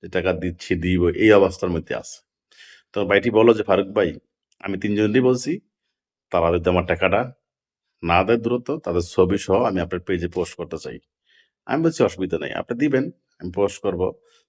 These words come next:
যাতে মানুষ চিনুক এই যে ভালো মানুষ, সেই যে আমরা কিভাবে মানুষের টা-, কাছ থেকে টাকা নিয়ে টাকা ফেরত দেই না।"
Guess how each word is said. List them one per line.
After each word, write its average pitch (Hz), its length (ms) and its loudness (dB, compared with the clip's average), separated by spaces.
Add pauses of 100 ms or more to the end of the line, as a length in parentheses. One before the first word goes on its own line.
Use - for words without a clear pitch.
(100)
যাতে 85 120 -2
মানুষ 90 300 4
চিনুক 107 300 4 (800)
এই 85 60 -6
যে 82 80 -4
ভালো 85 260 4
মানুষ, 104 240 2 (240)
সেই 107 120 6
যে 113 140 4
আমরা 95 180 0
কিভাবে 104 300 0
মানুষের 95 360 -2
টা-, 98 180 -10
কাছ - 200 -18
থেকে 110 200 -4
টাকা 95 360 -2
নিয়ে 120 300 0 (1500)
টাকা 104 140 0
ফেরত 95 300 4
দেই 80 180 -4
না।" - 120 -14